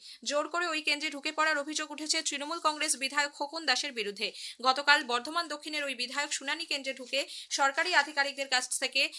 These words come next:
ভোটারদের নথি নিয়ে জানতে চান। বিজেপি ওই, এই ঘটনার তীব্র নিন্দা জানিয়েছে। হাওড়ার উলুবেড়িয়া দক্ষিণ বিধানসভা কেন্দ্রের ধুলা সিমলা হাসপাতাল মোড় থেকে ফুটবল ময়দান পর্যন্ত বিজেপি আজ পরিবর্তন সংকল্প যাত্রার আয়োজন করেছে। এতে অংশ নিচ্ছেন কেন্দ্রীয় শিক্ষা প্রতিমন্ত্রী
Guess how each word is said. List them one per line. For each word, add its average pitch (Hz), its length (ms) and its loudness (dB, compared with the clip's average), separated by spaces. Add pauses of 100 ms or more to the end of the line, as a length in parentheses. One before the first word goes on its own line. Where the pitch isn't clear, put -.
(140)
ভোটারদের 311 440 4
নথি 277 280 -4
নিয়ে 330 200 0
জানতে 302 280 4
চান। 180 220 2 (240)
বিজেপি 277 420 2
ওই, 269 360 0
এই 247 120 4
ঘটনার 277 500 0
তীব্র 311 340 -4
নিন্দা 208 420 4 (180)
জানিয়েছে। 180 600 0 (760)
হাওড়ার 220 540 6
উলুবেড়িয়া 320 520 0
দক্ষিণ 269 360 -2
বিধানসভা 294 460 0
কেন্দ্রের 285 600 2
ধুলা 254 280 2
সিমলা 302 320 4
হাসপাতাল 277 460 2
মোড় 262 180 -6
থেকে 285 220 -6
ফুটবল 262 420 -2
ময়দান 247 340 2
পর্যন্ত 254 500 -2 (300)
বিজেপি 302 400 4
আজ 277 160 8
পরিবর্তন 320 480 -4
সংকল্প 302 460 -2
যাত্রার 269 340 2
আয়োজন 240 300 6
করেছে। 277 300 0
এতে 254 140 0
অংশ 214 220 -4
নিচ্ছেন 294 320 -4
কেন্দ্রীয় 233 320 -2
শিক্ষা 294 320 -6
প্রতিমন্ত্রী 285 520 -6